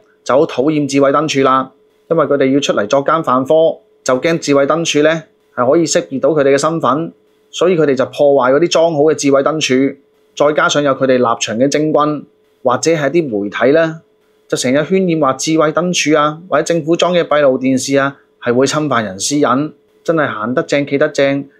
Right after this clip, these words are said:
又點怕俾人知道啊？所以我哋絕對係贊成政府呢，喺我哋全港一啲交通繁忙嘅位置啊、犯罪黑點啊，嚟到安裝多啲嘅閉路電視嘅。就好似而家大家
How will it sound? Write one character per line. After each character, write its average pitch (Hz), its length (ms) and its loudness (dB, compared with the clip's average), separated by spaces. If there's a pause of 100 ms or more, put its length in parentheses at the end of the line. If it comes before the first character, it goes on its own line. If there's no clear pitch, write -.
(120)
又 127 80 -2
點 131 400 -2
怕 139 220 0
俾 139 80 0
人 127 240 0
知 139 160 -2
道 135 140 4
啊？ 147 520 0 (500)
所 - 160 0
以 233 40 4
我 196 100 2
哋 160 80 2
絕 151 260 -6
對 190 120 2
係 160 100 2
贊 160 200 0
成 123 200 -4
政 170 200 -2
府 160 160 -2
呢， 190 120 2 (180)
喺 185 120 -2
我 190 80 4
哋 156 60 2
全 120 480 -4
港 135 240 2 (160)
一 185 60 -2
啲 190 240 0
交 175 160 -2
通 185 160 -4
繁 107 220 -12
忙 107 160 -6
嘅 139 100 2
位 139 220 2
置 147 220 -2
啊、 156 320 0
犯 123 260 -4
罪 139 160 0
黑 175 220 -2
點 147 180 -2
啊， 151 240 -2 (340)
嚟 107 80 -4
到 113 120 2
安 165 280 2
裝 170 220 0
多 156 260 2
啲 165 140 -2
嘅 147 100 2
閉 127 160 2
路 120 160 2
電 117 180 -4
視 117 160 -6
嘅。 123 280 0 (380)
就 139 140 2
好 175 60 2
似 175 140 -2
而 127 200 -4
家 151 140 0
大 135 160 -2
家 175 300 0